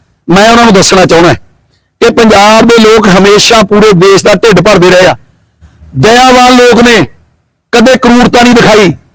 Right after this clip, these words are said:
ਅੱਜ ਵੀ ਕਿਸੇ ਨੂੰ ਉਂਗਲ ਤੱਕ ਨਹੀਂ ਲਾਈ।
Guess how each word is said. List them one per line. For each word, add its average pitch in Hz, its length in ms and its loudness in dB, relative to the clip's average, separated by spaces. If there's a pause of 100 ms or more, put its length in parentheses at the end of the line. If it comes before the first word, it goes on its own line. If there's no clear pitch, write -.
(640)
ਅੱਜ 226 140 0
ਵੀ 262 160 0
ਕਿਸੇ 254 320 0
ਨੂੰ 262 140 2
ਉਂਗਲ 240 400 0
ਤੱਕ 240 240 -2
ਨਹੀਂ 247 140 0
ਲਾਈ। 226 280 0